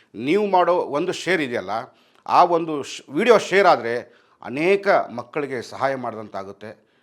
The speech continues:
ಇದು ಬಹಳ ಇವಾಗ ಮುಖ್ಯವಾದ ವಿಷಯ. ಯಾಕಂದರೆ ಪಾಪ ಮಕ್ಕಳು ನಾನು ನೋಡಿದ್ದೀನಿ, ಆಮೇಲೆ ಕೆಲವರು ಬಾಯಲ್ಲಿ ಕೇಳಿದ್ದೀನಿ, ಬಹಳ ಕಷ್ಟಪಟ್ಟು, ಆ, ಶಾಲೆಗೆ ಹೋಗ್ತಾ ಇದ್ದಾರೆ. ಆಮೇಲೆ ಈ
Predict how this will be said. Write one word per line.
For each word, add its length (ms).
ಇದು 580
ಬಹಳ 240
ಇವಾಗ 280
ಮುಖ್ಯವಾದ 520
ವಿಷಯ. 280
ಯಾಕಂದರೆ 840
ಪಾಪ 200
ಮಕ್ಕಳು 380
ನಾನು 240
ನೋಡಿದ್ದೀನಿ, 440
ಆಮೇಲೆ 440
ಕೆಲವರು 380
ಬಾಯಲ್ಲಿ 240
ಕೇಳಿದ್ದೀನಿ, 400
ಬಹಳ 280
ಕಷ್ಟಪಟ್ಟು, 800
ಆ, 300
ಶಾಲೆಗೆ 340
ಹೋಗ್ತಾ 260
ಇದ್ದಾರೆ. 420
ಆಮೇಲೆ 440
ಈ 460